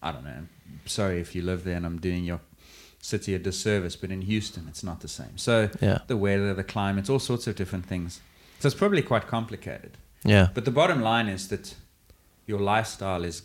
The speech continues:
Speaker 1: is, is a massive, there's so much inertia that your lifestyle creates that any amount of diet and structured exercise
Speaker 2: Mm.
Speaker 1: is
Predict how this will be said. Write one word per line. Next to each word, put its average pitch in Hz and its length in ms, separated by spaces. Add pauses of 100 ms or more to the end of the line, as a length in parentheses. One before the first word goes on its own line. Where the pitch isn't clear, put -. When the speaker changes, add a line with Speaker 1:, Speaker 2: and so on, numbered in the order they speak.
Speaker 1:
is, 87 360
is 90 160
a 90 60
massive, 90 760 (720)
there's 113 200
so 160 160
much 151 280
inertia 107 480
that 85 220
your 95 100
lifestyle 92 460
creates 82 500
that - 260 (380)
any 123 220
amount 98 320
of 90 160
diet 92 400
and 82 300 (180)
structured - 580
exercise 78 640
Speaker 2:
Mm. 90 100
Speaker 1:
is 87 300